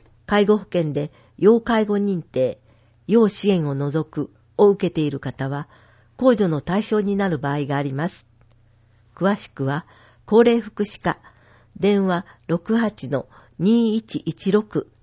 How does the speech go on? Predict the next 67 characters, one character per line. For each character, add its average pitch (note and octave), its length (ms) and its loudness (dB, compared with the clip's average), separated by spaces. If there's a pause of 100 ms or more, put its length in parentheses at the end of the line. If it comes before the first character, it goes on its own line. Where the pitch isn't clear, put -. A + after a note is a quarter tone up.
へ - 160 -2
お D3+ 120 -6
問 D#3 220 0
い D#3 60 0
合 D3+ 60 -2
わ C#3+ 100 -4
せ C#3+ 140 -8
く - 100 -12
だ C#3+ 140 -6
さ C#3+ 180 -4
い。 - 80 -10 (1700)
医 F3+ 100 -2
療 C4+ 180 4
費 D4 120 0
控 B3 240 6
除 D3+ 160 0
を - 40 0
受 C3+ 160 -2
け E3 40 2
る D3 80 -2
方。 - 320 -14 (880)
国 B3+ 280 -2
民 B3+ 200 0
健 A#3+ 220 0
康 A3+ 240 2
保 G#3 140 0
険、 C#3+ 320 -2 (480)
後 C#4 200 2
期 G3 160 -4
高 G3+ 260 2
齢 G3 160 4
者 F3 180 -4
医 D3+ 100 -2
療 G3+ 200 6
保 A3 120 -2
険 G3+ 220 0
に C#3+ 120 -2
加 C#3+ 160 -6
入 D#3 220 0
の D3+ 120 -4
方 D3 300 -6
は、 C#3 220 -6 (400)
保 - 120 -8
険 A3+ 240 4
者 E3+ 140 0
か C#3 160 -4
ら C#3 180 -4 (360)
十 A3+ 160 4
月 A#3+ 240 4
診 A#3+ 240 -2
療 A#3+ 160 6
分 F3 220 0
ま C#3 100 -2
で C#3 160 -4
の C3 240 -6 (320)
医 E3+ 120 -2
療 G#3+ 120 6
費 A3+ 140 -2
通 G#3+ 240 -2
知 - 120 -6
が B2 120 -8
送 D#3 180 -2
付 C#3+ 100 -10
さ D3 140 -6
れ C#3 140 -4
ま C#3 160 -4
す。 - 180 -20